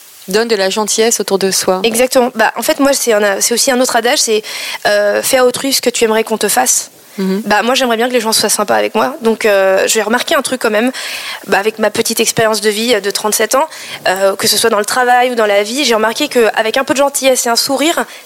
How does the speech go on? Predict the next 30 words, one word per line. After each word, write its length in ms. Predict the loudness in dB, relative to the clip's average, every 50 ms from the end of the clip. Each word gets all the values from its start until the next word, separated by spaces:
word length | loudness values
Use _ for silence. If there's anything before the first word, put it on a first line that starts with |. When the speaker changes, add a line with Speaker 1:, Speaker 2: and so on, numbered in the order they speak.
| -16 -6 -2
Speaker 2:
tout 120 | -2 0
passe 200 | 2 0 -2 -2
plus 120 | -4 -4
facilement. 540 | -4 -4 -2 -2 -2 -2 0 0 2 2 0 -2
Speaker 1:
Mhm. 40 | -4 -10 -12 -10 -8 -8 -8 -8 -6 -2 0
Speaker 2:
Et 60 | 0
j'ai 140 | 2 2 0
remarqué 340 | 0 0 -2 -2 0 0 0
souvent 260 | 0 0 0 0 0
qu'il 80 | 0 0
y 60 | -2
avait 60 | -2
des 160 | 2 2 2
gens 200 | 2 2 0 -2
qui 100 | -2 -4
étaient 200 | -6 -2 -2 0
au 40 | 0
même 160 | 0 0 0
poste 220 | 0 0 0 0 0
que 60 | 0
moi 380 | 2 2 4 4 4 2 2 0
ou 100 | -2 -4
qui 100 | -6 -8 -8
étaient 160 | -6 -6 -2
dans, 420 | -2 0 0 2 2 0 0 -2
au 460 | -4 -6 -10 -12 -14 -14 -10 -4 0 0
même 180 | 2 2 2
endroit 200 | 0 0 0 0
que 80 | 0 2
moi, 120 | 2 2